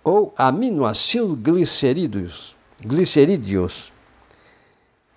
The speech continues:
E aí, no caso, entra em ação a bile e mais a lipase pancreática produzida, a, a, a bile produzida pelo fígado e a amilase produzida pelo pâncreas,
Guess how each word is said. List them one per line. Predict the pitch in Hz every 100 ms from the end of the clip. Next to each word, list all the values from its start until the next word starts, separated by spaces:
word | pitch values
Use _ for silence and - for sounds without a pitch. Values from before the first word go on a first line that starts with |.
| _
E | 110 135
aí, | 139 170
no | 170 143
caso, | 156 170 151 139
entra | 170 165 - 139 110 -
em | 147 156
ação | 139 - 156 147 -
a | 127
bile | 107 143 262 247 156 104
e | 151 156
mais | 139 175 175 -
a | 127 135
lipase | 127 - 165 226 220 131
pancreática | 127 127 123 120 123 143 143 -
produzida, | 98 - 240 233 196 143 95 175 208 117 98 92 - _ -
a, | 127 101 -
a, | 120 117 104 -
a | 113
bile | 87 220 285 285
produzida | 285 262 262 202 233
pelo | 208 185 175
fígado | - 117 95 85 90 _ _ _ _ _ _ _ _ _ _ _ -
e | 104
a | 123 127
amilase | 123 120 120 160 208 143 147
produzida | 151 151 139 107 139 131
pelo | 143
pâncreas, | 123 123 117 113 92 90 - -